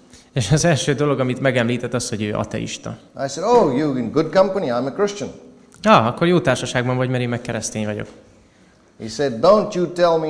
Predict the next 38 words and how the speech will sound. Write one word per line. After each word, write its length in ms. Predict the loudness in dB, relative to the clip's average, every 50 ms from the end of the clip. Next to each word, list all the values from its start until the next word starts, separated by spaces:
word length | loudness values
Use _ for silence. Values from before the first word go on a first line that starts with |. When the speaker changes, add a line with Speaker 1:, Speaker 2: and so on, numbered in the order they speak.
| -4
Speaker 2:
anything." 320 | -4 -4 -4 -4 -4 -4 -4
I 140 | -6 -6 -8
said, 120 | -8 -6
"No, 440 | -2 0 2 4 4 4 4 4 2 0 -2
I 200 | -2 0 2 2 2 2
won't, 240 | 0 0 0 -2 -4 -4
don't 160 | -4 -4 -4
worry." 280 | -2 0 0 -2 -2 -4 -10 -14 -18 -20 -20 -20 -20 -20 _ _
Speaker 1:
És 80 | -10 -10
akkor 220 | -10 -4 -2 0
azt 180 | 0 0 0 -2
mondta, 260 | -4 -4 -2 0 2
hogy 220 | 0 2 0 -2 -4
nehogy 380 | 0 2 2 4 4 2 2 4
elkezd 360 | 2 2 2 0 -4 -6 -4
nekem 300 | -6 -6 -6 -6 -4 -2
bármit 380 | 0 0 0 0 -2 -6 -4 -4
mondani. 320 | -6 -4 -2 -4 -2 -2
Én 120 | -4 -2 -2
azt 180 | -4 -4 -4
mondtam, 220 | -6 -4 -4 -4 -4
hogy 100 | -4 -2
nem, 260 | -2 -2 -2 -2 -2
nem, 200 | -2 -4 -4 -4
nem, 180 | -4 -6 -4
ne 100 | -4 -4
aggódj. 340 | -6 -6 -8 -10 -12 -14 -14 -20 -20 -20 -20 -20 _ _ _ _ _ _ _ _ _ _ _ _
Speaker 2:
And 200 | 4 6 6 6
he 120 | 6 2 0
said 280 | 0 0 -2 -2 -2
to 120 | -4 -6 -6
me 160 | -4 -4 -2
that 180 | 0 0 0 0
he's 160 | 0 -4 -2
gonna 200 | -2 -2 0 0
write 340 | 2 2 2 2 2 -2 -6
a 80 | -6 0
book 480 | 2 4 4 4 2 -4 -12 -16 -16